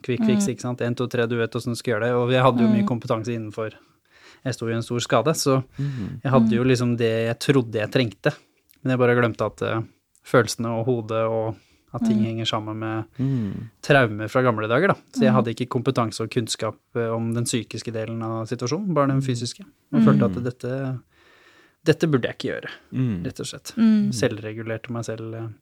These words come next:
Speaker 1: veldig dårlig der, i
Speaker 2: Mm.
Speaker 1: den forstand at jeg dro det for langt.
Speaker 3: Mm.
Speaker 2: Mm.
Speaker 1: Som jeg tror mange kjenner seg igjen i også.
Speaker 3: Absolutt.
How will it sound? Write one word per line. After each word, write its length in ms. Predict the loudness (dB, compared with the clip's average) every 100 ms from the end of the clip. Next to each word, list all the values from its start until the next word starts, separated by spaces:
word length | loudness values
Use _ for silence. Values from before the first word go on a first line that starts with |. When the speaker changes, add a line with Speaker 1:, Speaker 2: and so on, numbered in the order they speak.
| _ -16 -4
Speaker 1:
veldig 640 | 0 2 2 2 0 0
dårlig 240 | -2 -4 -8 -14 _
der, 140 | 2 6
i 40 |
Speaker 2:
Mm. 160 | 6 4
Speaker 1:
den 120 | 2
forstand 340 | -2 -6 -6
at 80 | -6
jeg 100 | -8
dro 120 | -6
det 60 | -6
for 60 | -8
langt. 240 | -10 -18 -20 _ _ 0
Speaker 3:
Mm. 120 | 4
Speaker 2:
Mm. 260 | 6 4 -2 _ _ -20 -20 _
Speaker 1:
Som 120 | -4 -2
jeg 100 | 2
tror 120 | 4
mange 240 | 4 4 2
kjenner 220 | 0 0
seg 180 | -4 -6
igjen 140 | -2
i 40 | 0
også. 160 | 0 -2 -14
Speaker 3:
Absolutt. 640 | -10 -2 0 0 -4 -6